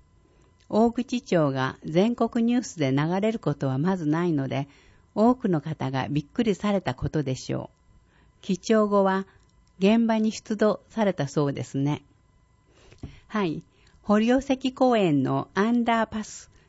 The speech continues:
地下通路が冠水したという通報を受け、排水のために出動しました。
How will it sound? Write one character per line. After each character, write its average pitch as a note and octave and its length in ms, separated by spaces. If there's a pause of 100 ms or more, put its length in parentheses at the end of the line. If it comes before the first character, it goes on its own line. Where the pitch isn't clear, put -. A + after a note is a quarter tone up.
(100)
地 - 120
下 A#3+ 160
通 G#3+ 300
路 C3 180 (240)
が D3 200 (100)
冠 B3 300
水 A#3+ 260
し - 60
た B3+ 160
と F3 160
い C#3+ 140
う C#3+ 140 (120)
通 A#3+ 240
報 G#3 420
を F3+ 60
受 E3+ 120
け、 C3 220 (440)
排 A#3+ 260
水 A3+ 320
の G#3+ 120
た G3 160
め F#3 140
に C#3 240 (480)
出 - 320
動 A3+ 220
し - 160
ま C3+ 100
し - 120
た。 - 180